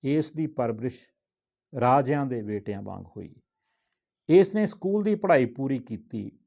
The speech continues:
ਉਸ ਤੋਂ ਬਾਅਦ ਗਾਜੀਪੁਰ ਕਾਲਜ ਦੇ ਵਿੱਚ ਦਾਖਲਾ ਲਿੱਤਾ ਤੇ ਫਿਰ ਇਸ ਦੀ ਮੁਲਾਕਾਤ ਇੱਕ ਸਾਧੂ ਸਿੰਘ ਨਾਂ ਦੇ ਬੰਦੇ ਨਾਲ ਹੁੰਦੀ ਹੈ। ਇਹਨਾਂ ਮੁੰਡਿਆਂ ਦਾ ਇੱਕ ਗਰੁੱਪ ਬਣ ਜਾਂਦਾ ਹੈ।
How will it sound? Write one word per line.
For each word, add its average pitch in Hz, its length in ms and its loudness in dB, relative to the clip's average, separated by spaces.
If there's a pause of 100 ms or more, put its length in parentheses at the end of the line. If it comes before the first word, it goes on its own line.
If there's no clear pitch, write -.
(120)
ਉਸ 135 220 -2
ਤੋਂ 127 220 -4
ਬਾਅਦ 113 300 -4
ਗਾਜੀਪੁਰ 110 760 -6 (120)
ਕਾਲਜ 110 360 -4
ਦੇ 98 140 -10
ਵਿੱਚ 101 260 -16
ਦਾਖਲਾ 101 380 -10
ਲਿੱਤਾ 104 460 -16 (1300)
ਤੇ 214 100 8
ਫਿਰ 208 320 8
ਇਸ 180 320 4
ਦੀ 214 160 0
ਮੁਲਾਕਾਤ 175 760 4 (560)
ਇੱਕ 185 300 -4 (140)
ਸਾਧੂ 233 440 0
ਸਿੰਘ 185 260 -4
ਨਾਂ 139 180 -4
ਦੇ 107 120 -4
ਬੰਦੇ 95 280 -10
ਨਾਲ 92 200 -12
ਹੁੰਦੀ - 440 -18
ਹੈ। - 100 -20 (1400)
ਇਹਨਾਂ 214 260 6
ਮੁੰਡਿਆਂ 170 340 2
ਦਾ 170 80 2
ਇੱਕ 165 140 -6
ਗਰੁੱਪ 139 360 0
ਬਣ 131 240 0
ਜਾਂਦਾ 92 300 -10
ਹੈ। 104 160 -20